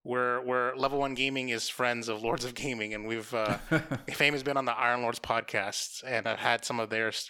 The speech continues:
Speaker 1: their, uh, panelists on, on level one gaming, so
Speaker 2: Yeah, I, I follow some of those guys. I,
Speaker 1: Yeah.
Speaker 2: um, I haven't consumed too much of the con-, their content, but they seem like good people.
Speaker 1: Yeah,
Speaker 2: So,
Speaker 1: so
Speaker 2: yeah, that's good for them.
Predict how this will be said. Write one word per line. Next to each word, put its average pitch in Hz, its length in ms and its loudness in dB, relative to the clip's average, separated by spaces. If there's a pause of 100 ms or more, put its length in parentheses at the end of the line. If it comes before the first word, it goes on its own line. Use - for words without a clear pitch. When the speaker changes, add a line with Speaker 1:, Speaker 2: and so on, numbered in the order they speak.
(160)
Speaker 1:
their, 113 360 -2 (340)
uh, 117 200 0 (720)
panelists 117 580 0
on, 107 240 -2 (120)
on 113 180 0
level 110 180 -2
one 107 140 -6
gaming, 107 320 -4
so 117 280 -2
Speaker 2:
Yeah, 151 200 8 (200)
I, 143 80 4
I - 40 6
follow 202 240 2
some 143 180 0
of 110 60 -2
those 104 180 2
guys. 82 420 0
I, 95 120 0
Speaker 1:
Yeah. 92 460 0
Speaker 2:
um, 90 220 -8
I 110 140 4
haven't 151 240 0
consumed 131 360 -4
too 123 100 -6
much 117 200 -4
of 101 60 -6
the 98 60 -4
con-, 101 340 -6
their 98 100 -4
content, 92 440 -6
but 85 80 -8
they 90 80 -4
seem 92 320 -6
like 82 220 -6
good 85 180 -8
people. 85 400 -12 (100)
Speaker 1:
Yeah, 127 280 2
Speaker 2:
So, - 200 0
Speaker 1:
so 135 160 4
Speaker 2:
yeah, 123 80 2
that's 104 180 -2
good 120 160 0
for 110 120 -4
them. 85 220 -4